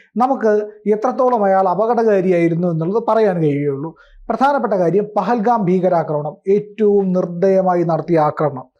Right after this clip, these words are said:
ആ ആക്രമണത്തിന്റെ അതിക്രൂരമായിരുന്നു എന്ന് മാത്രവുമല്ല, എത്രത്തോളം ഭീകരവാദികളുടെ മനസ്സ് ഇരുട്ട് നിറഞ്ഞതാണ് എന്ന് പൂർണ്ണമായും വെളിവാക്കുന്ന, എന്താണ് പാകിസ്ഥാന്റെ രാഷ്ട്രീയം എന്ന് വെളിവാക്കുന്ന, അവരുടെ ഭീകരതയിൽ മാത്രം ഊന്നിയുള്ള,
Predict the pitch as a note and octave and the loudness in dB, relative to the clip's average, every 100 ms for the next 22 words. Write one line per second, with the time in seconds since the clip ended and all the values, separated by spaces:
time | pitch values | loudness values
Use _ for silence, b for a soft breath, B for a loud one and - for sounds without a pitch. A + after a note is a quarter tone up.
0 | b b F#3+ G#3 G3 G3+ A#3+ A3+ F#3+ F3+ | b b -2 0 0 0 0 0 0 -2
1 | F3 A3+ - G3+ A3 - A3 A3+ C#4 C4+ | -2 -2 -4 -2 -2 -2 0 2 2 2
2 | B3 A#3+ B3 A#3 G3+ F#3+ G#3+ G3+ F3 F3+ | 0 0 0 2 0 0 0 0 0 0
3 | A#3+ B B B G#3+ G#3+ C#4+ C#4+ C#4 B3 | -2 B B B -2 0 -2 2 2 2
4 | G3 A#3+ B3+ B3+ A#3 A3 G#3 G#3+ G3+ G3 | 2 2 2 2 2 2 2 2 2 0
5 | F#3 F#3 G#3+ G#3+ A#3+ A#3+ - G3+ F#3+ A3+ | 0 2 0 2 0 0 0 0 0 -2
6 | - C4+ A3+ G#3+ A3 A3 G3+ G3 G#3 G3+ | -2 0 2 2 0 2 4 2 2 2
7 | G#3 A3+ - G#3 C4 C#4 D4+ C#4 B3 A3 | 0 -2 -2 0 0 0 0 2 2 2
8 | G3 F3+ E3 D#3+ F3 F3 B3+ B B B | 2 2 0 -2 -2 -2 -2 B B B
9 | A#3 D4 D4 C4 B3+ D4+ - A#3 C4 B3 | 0 2 0 0 0 -4 -4 -6 -2 0
10 | G#3+ G3 G3+ G3+ C4 D#4+ E4 D4 A#3 G3+ | 2 2 0 -2 -2 0 2 2 2 4
11 | F#3+ F3+ - E3+ F#3+ A3+ B B F3 A#3+ | 4 0 -2 -2 -2 -2 B B -2 -2
12 | A#3 G#3 F3+ A3+ A#3+ B3+ A3+ B3+ A3+ G3 | 0 0 2 2 0 0 0 2 2 4
13 | G#3 B3 - C#4+ B3+ A#3+ A#3 A3+ A3 A3 | 2 0 2 2 2 2 2 2 4 2